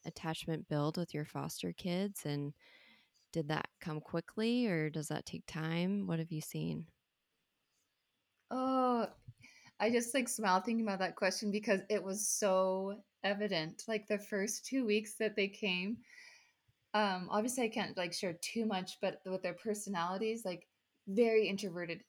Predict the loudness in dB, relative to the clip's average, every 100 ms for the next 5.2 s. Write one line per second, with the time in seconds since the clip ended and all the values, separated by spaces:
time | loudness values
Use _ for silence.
0 | -6 -6 -8 _ -6 0 2 2 2 0
1 | -2 -8 _ _ -8 2 2 2 0 4
2 | 6 6 4 2 -2 -2 -4 -4 -2 0
3 | -2 -4 -2 0 0 -4 -12 _ _ -8
4 | -2 2 2 2 -2 -2 -4 -4 -2 -2
5 | -4 -8